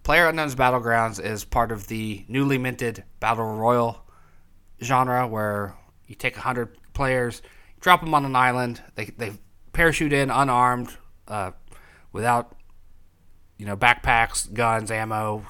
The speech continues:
healing items, none of that. You fall in, you scavenge as quickly as you can, you fight off whoever you can fight off, and then there's, like, a, a concentric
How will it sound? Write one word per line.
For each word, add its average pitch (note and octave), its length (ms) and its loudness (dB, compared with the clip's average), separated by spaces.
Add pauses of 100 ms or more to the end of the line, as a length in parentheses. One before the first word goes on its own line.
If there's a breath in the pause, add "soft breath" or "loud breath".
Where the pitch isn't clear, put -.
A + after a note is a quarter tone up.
healing A#2+ 340 -2
items, G#2+ 340 -2
none A2+ 120 -4
of G#2+ 60 -4
that. G#2 240 -4 (360 loud breath)
You - 100 -12
fall D#3+ 300 6
in, C#3 280 0 (1400 soft breath)
you G#2 160 -12
scavenge D3 460 6
as B2+ 100 -4
quickly D3 260 -4
as C3 100 -2
you C3+ 80 -6
can, C#3 500 0 (180)
you G2 140 -10
fight C#3+ 260 8
off C3+ 180 4
whoever C3+ 200 0
you B2+ 60 -2
can B2+ 120 -12
fight B2 240 4
off, A#2 420 2 (480 soft breath)
and A2 540 -4
then A2+ 300 -4
there's, G#2+ 200 -4
like, A2+ 160 -4
a, G2+ 100 -8 (160)
a G2+ 120 -4
concentric A#2+ 560 -8